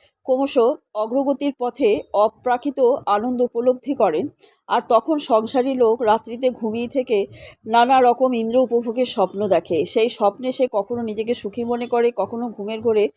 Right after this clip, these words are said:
দুঃখীও মনে করে। এই সমস্ত জড়জাগতিক সুখ দুঃখের প্রতি সাধু সদা সর্বদা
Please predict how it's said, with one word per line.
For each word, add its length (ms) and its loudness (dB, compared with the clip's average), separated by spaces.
দুঃখীও 340 2
মনে 240 2
করে। 220 0
এই 220 0
সমস্ত 360 -4
জড়জাগতিক 720 0
সুখ 200 -8
দুঃখের 380 0
প্রতি 260 -8
সাধু 460 0
সদা 380 4
সর্বদা 520 2